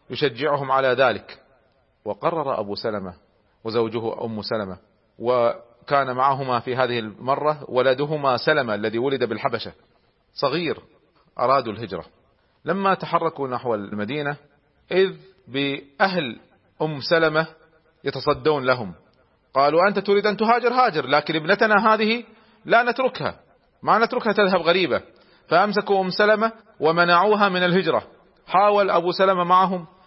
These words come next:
"اتركوا لي زوجتي، اتركوا لي ولدي"، فرفضوا، وأصروا على أنهم لا يسمحوا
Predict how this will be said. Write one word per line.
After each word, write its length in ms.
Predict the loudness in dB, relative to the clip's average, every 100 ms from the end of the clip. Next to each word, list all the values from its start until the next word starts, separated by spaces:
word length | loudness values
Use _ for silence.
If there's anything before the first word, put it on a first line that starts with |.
| _ -6
"اتركوا 400 | -2 -2 2 2
لي 120 | 2
زوجتي، 440 | 2 2 0 0
اتركوا 300 | -2 0 0
لي 160 | 0 2
ولدي"، 340 | 2 2 0
فرفضوا، 420 | 0 0 0 -4 -8 _ _ _ _ _ _ -4
وأصروا 600 | 0 2 2 2 2 4
على 180 | 4 4
أنهم 440 | 2 0 0 2
لا 100 | 4
يسمحوا 520 | 4 2 -2 -2 -2